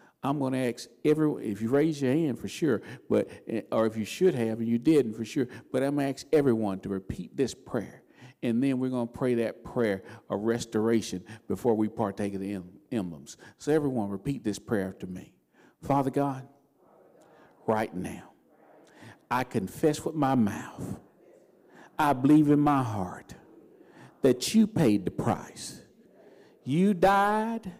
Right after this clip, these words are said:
so I could have life and life eternal. Thank you, Lord, for forgiving me of my sins and cleansing me of all unrighteousness.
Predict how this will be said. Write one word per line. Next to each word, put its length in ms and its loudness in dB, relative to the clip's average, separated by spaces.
so 300 4
I 160 4
could 160 -2
have 200 4
life 680 0
and 200 2
life 300 2
eternal. 580 0
Thank 340 2
you, 80 8
Lord, 460 2
for 220 2
forgiving 500 4
me 120 2
of 100 2
my 160 0
sins 800 -2
and 300 4
cleansing 500 4
me 120 4
of 160 2
all 400 6
unrighteousness. 880 0